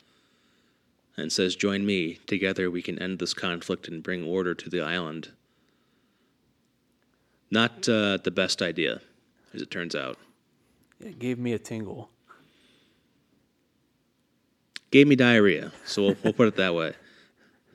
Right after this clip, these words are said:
Speaker 1: So we'll have another interesting movie to talk about with the Module B, and we'll be back next Sunday with maybe a five-person panel to talk about Alien Resurrection,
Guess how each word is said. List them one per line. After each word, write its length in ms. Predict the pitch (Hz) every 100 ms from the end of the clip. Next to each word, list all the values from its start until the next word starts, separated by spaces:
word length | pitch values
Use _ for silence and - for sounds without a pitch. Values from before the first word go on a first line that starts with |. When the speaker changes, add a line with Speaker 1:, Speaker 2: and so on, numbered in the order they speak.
| _ _ _ _ _
Speaker 1:
So 140 | - 104
we'll 100 | 110
have 120 | 127
another 340 | 123 120 110
interesting 360 | 95 107 101 104
movie 160 | 101
to 40 | 95
talk 240 | - 95
about 380 | 90 87 90 90
with 100 | 95
the 60 | 90
Module 360 | 87 87 85
B, 320 | 110 110 110 85
and 120 | 98
we'll 120 | 98
be 100 | 98
back 400 | 95 107 107 -
next 220 | 107 104
Sunday 440 | - 107 104 101 101
with 200 | 92 90
maybe 320 | 101 101 101
a 80 | 92
five-person 580 | - 98 98 101 98 90
panel 240 | - 101
to 80 | 87
talk 260 | - 104
about 240 | 104 98 95
Alien 240 | 110 123 120
Resurrection, 760 | 110 98 104 104 - 107 101